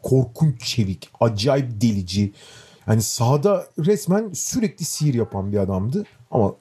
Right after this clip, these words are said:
f-, yani fizik olarak çok yetersizdi. Hiçbir zaman çok iyi bir şutu olmadı. Sonra sakatlıklar, makatlıklar derken çok ilginç bir proje olmasına rağmen onun altını hemen hemen hiçbir dönemde, yani küçük küçük böyle saman alevi gibi gerçekten büyüleyici şeyler yapmış olsa da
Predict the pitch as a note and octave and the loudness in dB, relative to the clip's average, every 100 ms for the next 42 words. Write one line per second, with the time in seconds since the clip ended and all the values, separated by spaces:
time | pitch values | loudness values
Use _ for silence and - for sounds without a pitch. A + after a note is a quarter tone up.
0 | _ - A#2+ G2 D#3 D3 B2 F#2+ E2+ D#3+ | _ 0 0 2 0 2 2 2 0 -2
1 | C#3 E3 D#3+ C#3 B2 A#2+ A#2 - D3+ B2 | 0 0 2 0 -2 -2 -4 -2 0 0
2 | G#2 - - B2+ G2+ - - A#2+ G#2+ D3+ | 0 -4 -2 0 0 -4 -2 0 2 2
3 | D#3 E3 C3+ D#3 D3+ - _ - E3 A2+ | 2 2 2 0 -2 -10 _ -4 0 0
4 | - B2+ G2 - F2+ A#2 A#2 - G#2+ G2 | -2 -4 -4 -6 -4 0 0 0 0 2
5 | C#3 B2 - F3+ E3+ A3 G#3 - - C4+ | 2 0 0 0 0 -6 -14 -10 -4 -2
6 | A3+ A#3 D3+ D#3+ - D3 - D3+ B2 C#3+ | 0 0 2 0 0 -4 0 0 2 0
7 | C3+ C3 - F#3+ C3 G3 A#3 - - - | 0 -2 0 0 2 0 -4 -16 -20 -20
8 | - _ F3 F#3 F#3 E3 - F#3+ F3+ F#3 | -20 _ 0 2 4 0 2 2 2 2
9 | F3+ F#3+ - G#3 E3+ B2+ B2 A2+ - - | 0 0 -2 -2 0 2 0 -2 -6 -12
10 | - - - F3+ E3+ D3+ D#3+ F#3+ G3+ E3+ | -10 -8 -8 0 0 2 0 2 2 0
11 | D#3 D3+ D3 E3 F3+ - D#3+ - - _ | 0 -2 0 0 0 0 0 -2 -8 _
12 | - D3 A#2 D3 F3 D3+ D3 E3 D3+ D#3 | -8 -2 2 4 4 0 0 0 2 0
13 | E3+ D#3+ F3 D3+ D3 E3+ G3 | -2 -4 -2 0 0 0 -2